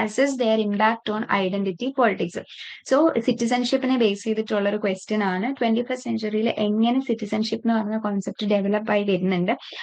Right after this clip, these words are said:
അതിന് വന്നിട്ടുള്ള ഇപ്പം രണ്ടായിരം, ആ, ടു തൗസൻഡ് തൊട്ട് ഇന്ത്യയിൽ വന്നേക്കുന്ന എന്തൊക്കെ ലീഗൽ റിഫോംസ് ആണ് എന്നുള്ളൊരു എക്സാമ്പിൾ വെച്ച് അനലൈസ് ചെയ്യാനുള്ളൊരു ക്വസ്റ്റ്യൻ ആണ്. നെക്സ്റ്റ് വരുന്നത് present a case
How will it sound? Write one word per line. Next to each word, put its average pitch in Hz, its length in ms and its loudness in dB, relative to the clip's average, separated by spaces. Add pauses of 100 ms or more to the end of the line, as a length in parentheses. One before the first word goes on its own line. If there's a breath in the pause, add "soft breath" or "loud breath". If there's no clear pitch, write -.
(140 loud breath)
അതിന് 269 500 4
വന്നിട്ടുള്ള 214 580 0
ഇപ്പം 214 220 -2
രണ്ടായിരം, 214 720 -2
ആ, 202 320 -2 (260)
ടു 226 40 4 (100)
തൗസൻഡ് 220 320 4
തൊട്ട് 240 180 0
ഇന്ത്യയിൽ 220 540 0
വന്നേക്കുന്ന 202 560 0
എന്തൊക്കെ 208 340 0
ലീഗൽ 208 460 0
റിഫോംസ് 208 440 0
ആണ് 202 460 0
എന്നുള്ളൊരു 196 460 0
എക്സാമ്പിൾ 226 560 2
വെച്ച് 185 220 -2
അനലൈസ് 196 440 -2
ചെയ്യാനുള്ളൊരു 185 440 0
ക്വസ്റ്റ്യൻ 247 460 -2
ആണ്. - 140 -8 (600 loud breath)
നെക്സ്റ്റ് 254 280 0
വരുന്നത് 220 360 6
present 262 540 2
a 302 120 -10
case 220 200 0